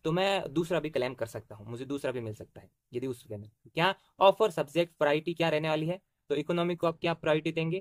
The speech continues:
तो आप जो है जिस हिसाब से आप सेट करते हो उस हिसाब से सेट कर सकते हो। एक नंबर पे आप सेट करते हो उस हिसाब से कर सकते हो, numbers by आपको सेट करना है, आप किसको ज्यादा प्रायोरिटी देते हो। अदर डिटेल्स के अंदर आपको पेरेंट्स के बारे में बताना है, पेरेंट्स क्या काम करते हैं, मतलब उनका क्या ऑक्यूपेशन है, पेरेंट्स का ऑक्यूपेशन एड्रेस क्या है, उसके बाद में पेरेंट्स का मोबाइल नंबर है,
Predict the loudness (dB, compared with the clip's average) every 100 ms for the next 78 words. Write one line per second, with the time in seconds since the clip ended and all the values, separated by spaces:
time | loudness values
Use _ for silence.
0 | -2 2 2 2 0 2 -2 0 0 2
1 | 0 0 -2 -2 -2 -4 -2 -4 -4 -6
2 | -6 -4 -4 -2 -4 -6 -4 -8 -8 _
3 | -4 -2 0 0 0 0 -2 -2 -2 -2
4 | -2 -2 -4 -2 -2 0 -4 -2 -4 -4
5 | -4 -2 0 0 0 0 -2 -2 -6 -8
6 | -8 -10 -12 -16 _ 0 2 0 -2 0
7 | 2 0 -2 0 0 0 -4 -4 -4 -10
8 | _ -2 0 0 2 2 2 0 -2 -4
9 | -6 -6 0 2 2 0 -2 -2 -2 -4
10 | -4 -4 -8 -6 -2 0 -2 -4 -4 -4
11 | -2 -2 -2 -4 -4 -4 -4 -6 -6 -6
12 | -6 -8 -8 -8 -8 -8 -10 -12 _ -20
13 | _ 0 0 -2 -6 -6 -4 -6 -8 -4
14 | -4 -4 -6 -4 -4 -4 -10 -10 -12 -8
15 | -8 -6 -4 -4 -4 -6 -6 -4 -4 -4
16 | -4 -6 -6 -10